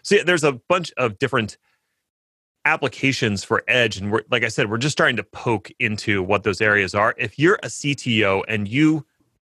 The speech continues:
part of your job is to stay on top of new and emerging trends in technology and see where they're headed and how you might judge one of those solutions against your current needs.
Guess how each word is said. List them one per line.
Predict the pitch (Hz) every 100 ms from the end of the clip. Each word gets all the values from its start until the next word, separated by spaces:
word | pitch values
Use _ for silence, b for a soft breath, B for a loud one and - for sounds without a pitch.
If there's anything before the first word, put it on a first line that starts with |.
| _
part | - 220
of | 285
your | 208
job | 135 131 151 92
is | - 113
to | - 120
stay | - 120 113 110 -
on | 110 113
top | - 117 123 -
of | 101 101 95 90 _
new | 98 98 110 117
and | 117
emerging | 110 92 92 110 101
trends | - 92 90 -
in | 92
technology | - - 175 170 107 113 104 b b b
and | 131 127
see | - 160 156 165
where | 113 107 117 127
they're | 117 107
headed | 92 - 123 175 165 - _
and | - 120
how | - 139
you | 139 123
might | 110 107 - 110
judge | - 113 113 101 - - _ _ _ _ _
one | 117 131
of | 143 110
those | 110 107 95 - _ -
solutions | - 120 143 185 123 101 92
against | 113 107 101 95 -
your | 98
current | - - 101 90
needs. | 117 139 - - -